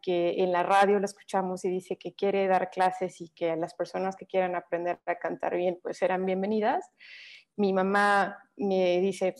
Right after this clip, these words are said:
"Pues vamos a intentar, si quieres intentar con esta maestra". Y a los como pocos días de estar con ella, le dice a mi mamá que cree que tengo potencial para cantar música clásica.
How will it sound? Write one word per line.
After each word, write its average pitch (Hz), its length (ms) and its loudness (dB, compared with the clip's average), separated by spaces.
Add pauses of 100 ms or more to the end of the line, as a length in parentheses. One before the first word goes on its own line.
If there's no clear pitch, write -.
(140)
"Pues 170 160 -4
vamos 185 280 -2
a 196 60 -8
intentar, 196 380 0
si 196 140 -10
quieres 190 320 -4
intentar 190 380 -4
con 196 160 -6
esta 190 240 -8
maestra". 262 680 0 (520)
Y 240 800 2 (140)
a 196 300 2
los 190 560 0
como 190 520 -8 (880)
pocos 269 340 2
días 247 300 4
de 208 60 0
estar 196 320 0
con 214 180 0
ella, 208 580 2
le 185 360 0
dice 190 260 -4
a 196 80 2
mi 185 140 -2
mamá 180 400 -4
que 180 560 0
cree 220 180 0
que 196 100 -4
tengo 202 280 -6
potencial 180 580 -4 (100)
para 175 240 0
cantar 180 460 -4 (380)
música 220 340 -4
clásica. 294 440 0